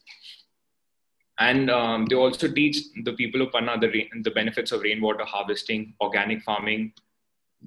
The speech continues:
The beautiful city needs to conserve its wildlife, so wildlife conservation. And they were one of the lead roles in tiger relocation project in Panna. This is the east view of Mohannewaz Palace.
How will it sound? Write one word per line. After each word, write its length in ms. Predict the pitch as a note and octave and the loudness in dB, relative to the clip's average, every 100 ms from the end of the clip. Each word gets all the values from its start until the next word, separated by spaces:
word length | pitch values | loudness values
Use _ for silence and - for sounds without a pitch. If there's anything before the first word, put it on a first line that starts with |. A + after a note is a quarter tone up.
| - | -4
The 120 | A2+ | -4
beautiful 680 | A2 A#2 A#2+ B2+ B2+ B2 A#2+ | -2 -4 0 0 0 0 0
city 520 | A2+ A#2+ A#2 A#2 A#2 G2 | 0 0 2 0 0 0
needs 360 | A#2 B2 A#2+ | 0 -2 -2
to 100 | - | -4
conserve 400 | A#2+ A2+ A2+ A2 | -2 2 2 2
its 180 | A2+ A2 | 0 0
wildlife, 380 | G#2+ G2+ G#2+ G#2+ | 2 2 2 0
so 120 | G#2+ | 0
wildlife 380 | G2+ G2 G#2 G#2 | 0 0 0 -4
conservation. 600 | G2+ G2+ G2 F#2+ - C#3 _ _ _ _ _ - | -8 -6 -4 -4 -6 -14 _ _ _ _ _ -2
And 380 | A#2+ B2+ C3+ C3+ | 2 4 2 2
they 160 | C3+ C3+ | 6 6
were 500 | C3+ C#3 D3+ C#3 D3 _ - | 6 6 6 4 -2 _ -4
one 160 | A#2 B2 | 0 2
of 100 | B2+ | 2
the 60 | B2+ | 2
lead 260 | A#2 A#2+ | 2 2
roles 340 | A#2+ A#2 C3+ C3+ | 2 2 0 -2
in 320 | A#2+ C3 C#3 - | -6 -6 -4 2
tiger 280 | G#2+ A2+ | 2 2
relocation 640 | A2 A2+ G#2+ G2+ G#2+ A#2 G#2 | 2 2 0 0 -4 -4 -4
project 340 | G#2 G2+ - | -4 -4 -6
in 100 | F#2+ | -14
Panna. 240 | F#2+ - - - - - _ _ _ _ _ _ _ _ _ | -14 -14 -14 -14 -16 -20 _ _ _ _ _ _ _ _ _
This 220 | G#2+ A#2+ D3 | -10 -6 -4
is 200 | C#3+ C#3+ | -2 0
the 220 | C#3+ - | 0 0
east 320 | B2 B2+ - | -4 -4 -4
view 220 | A#2 A2+ G#2 | -6 -2 -2
of 160 | A2 | -4
Mohannewaz 500 | A2 G2 G2 F#2+ F#2+ | -6 -6 -4 -4 -6
Palace. 360 | F2+ F#2 G#2 | -6 -8 -10